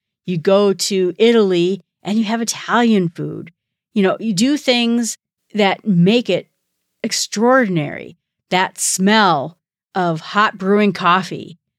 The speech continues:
when you're over the campfire, or the taste of a food that you've never tried before. By creating what he calls triggers,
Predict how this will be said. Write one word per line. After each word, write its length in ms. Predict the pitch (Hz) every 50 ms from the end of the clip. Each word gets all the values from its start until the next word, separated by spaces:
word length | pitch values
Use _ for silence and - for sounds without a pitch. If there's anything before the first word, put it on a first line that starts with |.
| _ _ _ _ _ _
when 200 | - - 180 185
you're 140 | 185 190 -
over 260 | - 190 190 196 196
the 120 | 185 185 180
campfire, 720 | - - 180 180 175 180 - 165 160 156 - - - - 175 _ _ _ _ _ _ _ _ _ -
or 520 | 214 214 240 254 240 208 202 226 226 214 _ _
the 580 | - 190 185 196 202 202 196 190 185 196 185 170 _ _ _ _ _ _ _ _
taste 540 | - - 226 254 254 214 170 - - - - _ _ _ _ _ _ _ -
of 140 | 208 202 226
a 140 | 190 196 - _ _ _ _ _ _ _
food 240 | - 294 311 302 262
that 140 | 285 233 226
you've 180 | 220 185 180
never 340 | 190 190 202 220 220 233 226
tried 480 | - - - 196 190 202 208 208 185 170
before. 800 | 196 190 175 - - 190 202 196 175 139 - - - - 170 _ _ _ _ _ _ _ _ _ _ _ _ -
By 160 | 208 196 190
creating 840 | 170 - - 208 196 208 233 262 294 285 262 208 180 175 175 175 175
what 160 | - 185 185 147
he 100 | 180 196
calls 320 | - - 185 170 170 -
triggers, 640 | - - - 277 262 196 175 143 135 135 151 170 -